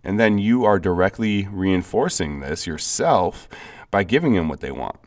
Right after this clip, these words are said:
This will then make them realize that the quicker they go from zero to a hundred, the faster they will get what they want. Uh, so guys,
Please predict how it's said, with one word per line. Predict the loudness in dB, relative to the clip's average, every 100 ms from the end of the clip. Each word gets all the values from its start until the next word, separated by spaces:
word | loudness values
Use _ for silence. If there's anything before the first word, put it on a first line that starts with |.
| -6
This | 2 4 4
will |
then | 4 6
make | 4 2
them | 4
realize | 4 4 4
that | 0 -4
the | 0
quicker | 0 2 4
they | 4
go | 6 6 6 4 2 -14 -20 -6
from | -6 0
zero | 2 4
to | 4
a | 4
hundred, | 4 2 4 6 6 6 0 -10 -12
the | -4
faster | 2 2 2 -2 2 2 2
they | 0
will | 0
get | -2 -4
what | -2
they | -2
want. | -4 -6 -8 _ -20 -20 -20 _ -4
Uh, | 0 2 0
so | 2 2
guys, | 6 6 4 -2 -6